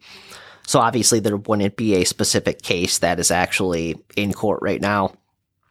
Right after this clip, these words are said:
You can apply to, generally it's in the jurisdiction. So for example, if it's in Milwaukee County, you would file some type of appraisal action with the court requesting that they appoint a competent and impartial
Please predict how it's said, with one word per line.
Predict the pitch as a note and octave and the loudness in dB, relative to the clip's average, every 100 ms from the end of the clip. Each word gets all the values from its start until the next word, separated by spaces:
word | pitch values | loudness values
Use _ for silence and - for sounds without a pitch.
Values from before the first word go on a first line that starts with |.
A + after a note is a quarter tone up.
| _ - - - | _ -20 -20 -6
You | E3 D#3 | 0 2
can | D#3+ | 4
apply | C#3 - C#3 C3+ C3 C3+ | 0 2 4 4 2 0
to, | - C3+ B2 A#2+ A2+ - - - - - _ _ _ - - | 0 0 0 -2 -6 -14 -20 -20 -20 -20 _ _ _ -18 0
generally | A3 G3+ D#3+ C#3+ | 2 4 4 2
it's | - | 0
in | B2 | -4
the | A2+ | -4
jurisdiction. | G#2+ F#2+ - G2 - F2+ | -4 -4 -2 -4 -2 -2
So | G2+ | 0
for | F2+ G#2+ | 0 0
example, | F2 D#2+ D#2+ - F2 | 0 -2 -2 -2 -2
if | |
it's | - - | -2 -4
in | E2 | -4
Milwaukee | E2 D#2+ D#2+ G2+ | -2 -2 -2 -4
County, | - D#2+ D#2+ D#2+ D#2 D2+ - - | -2 -2 -2 -6 -6 -8 -12 -8
you | F#2+ | 0
would | F#2+ | 0
file | - F#2 F2+ E2+ D#2+ | 2 0 2 2 2
some | - F2+ | 0 0
type | F#2 - | -2 -2
of | F2 | -4
appraisal | F2 G2 F#2 F2 E2 | -2 -2 0 0 0
action | E2 - F#2+ E2+ F2 | 0 0 -2 -2 -4
with | F2 | -6
the | - | -2
court | - F3+ D#3+ | 2 4 2
requesting | - - G#2+ - A2 G#2 | -2 -2 -2 0 0 2
that | F#2+ - | 0 2
they | F2+ E2+ - | 0 0 -2
appoint | - - E2+ C2 | -4 -4 -4 -4
a | C2 | -6
competent | - A#2 G2+ - G2+ G2 | -2 2 2 2 0 0
and | F2+ D#2 | -2 -4
impartial | E2+ - G2 F#2+ - F2 E2+ - | -4 -2 0 0 0 0 -2 -6